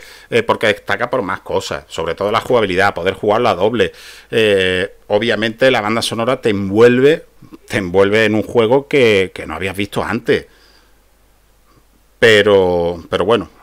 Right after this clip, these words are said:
Sí, sí, ya saben, Neotech, que con la ausencia, bueno, como hemos finalizado, para desgracia de, de Isaías, ya hemos finalizado toda la colección de micro hobby, las series anuales.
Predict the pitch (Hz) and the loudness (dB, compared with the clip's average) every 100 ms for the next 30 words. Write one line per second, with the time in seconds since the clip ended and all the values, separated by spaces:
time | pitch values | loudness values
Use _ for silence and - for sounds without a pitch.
0 | - - _ _ _ - 143 165 147 135 | -20 -20 _ _ _ 2 2 4 2 4
1 | 156 156 160 156 151 143 131 151 - 139 | 4 4 4 4 4 2 2 0 2 0
2 | 127 120 113 107 139 139 - 143 143 143 | 2 2 2 2 0 0 0 2 0 -2
3 | 175 - - 90 101 120 - 131 123 120 | -6 -8 -16 -12 -8 -8 -4 -4 -2 -2
4 | 143 - - - - - - 107 107 104 | -2 -2 -10 -20 -20 -8 -2 2 4 2
5 | 104 104 101 123 - 131 127 123 151 131 | 2 0 2 0 0 2 2 2 0 2
6 | 123 117 131 139 123 - - - _ 117 | 2 2 2 2 2 0 -12 -20 _ -4
7 | 117 117 123 120 113 139 113 - 113 113 | -2 -2 -2 -4 -2 0 0 0 2 2
8 | 113 117 123 120 117 117 123 135 135 143 | 4 2 0 0 -2 0 0 2 2 0
9 | 120 - 107 101 113 117 127 | -2 -2 -4 -4 -2 0 -2